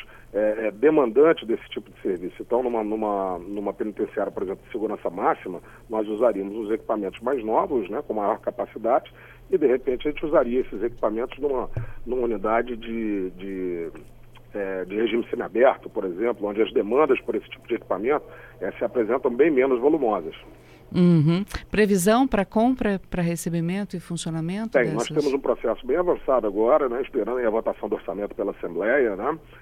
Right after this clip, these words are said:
Speaker 1: Então, a gente acredita que a gente instrui isso no primeiro semestre e começa a receber, é, é, a, as primeiras aquisições no segundo semestre.
Speaker 2: Uhum.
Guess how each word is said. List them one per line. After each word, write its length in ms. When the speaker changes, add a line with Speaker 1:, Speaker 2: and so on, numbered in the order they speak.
Speaker 1:
Então, 140
a 40
gente 140
acredita 460
que 120
a 20
gente 180
instrui 540
isso 180
no 80
primeiro 380
semestre 440
e 40
começa 560
a 20
receber, 540
é, 220
é, 460
a, 300
as 80
primeiras 400
aquisições 600
no 100
segundo 340
semestre. 340
Speaker 2:
Uhum. 320